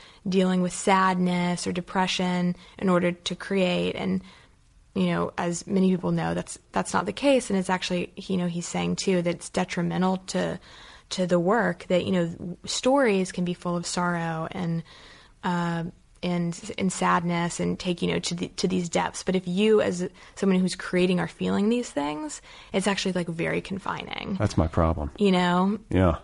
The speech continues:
Speaker 1: And it's really limiting.
Speaker 2: Oh, God.
Speaker 1: And, um, that's, that's kind of what routine can do to me.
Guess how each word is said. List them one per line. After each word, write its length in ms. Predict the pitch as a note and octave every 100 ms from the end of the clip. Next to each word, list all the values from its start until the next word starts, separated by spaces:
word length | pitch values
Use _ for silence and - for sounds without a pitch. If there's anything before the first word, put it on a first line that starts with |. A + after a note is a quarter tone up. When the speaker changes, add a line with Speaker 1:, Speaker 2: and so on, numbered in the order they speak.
| -
Speaker 1:
And 460 | F#3+ F#3+ F#3+ F#3+ G#3
it's 160 | F#3+
really 300 | F#3 F3 E3+
limiting. 640 | F3 E3+ E3+ - - G#3+ G#3
Speaker 2:
Oh, 200 | F2+ F2+
God. 380 | - D#2+ D#2 D2+ -
Speaker 1:
And, 560 | G3 F#3+ F#3 F#3 F#3 F#3 -
um, 480 | F#3 F3+ F3+ F3+ F3 - - -
that's, 320 | A3+ C4 - -
that's 300 | A3 C4+ -
kind 160 | D#4
of 80 | D#4+
what 180 | C4+ G#3
routine 760 | G3+ G3 - F#3+ G3 G3 G3+ - -
can 180 | - F#3
do 300 | F3 E3 F3 -
to 120 | - F#3
me. 500 | F3 E3 F#3 A3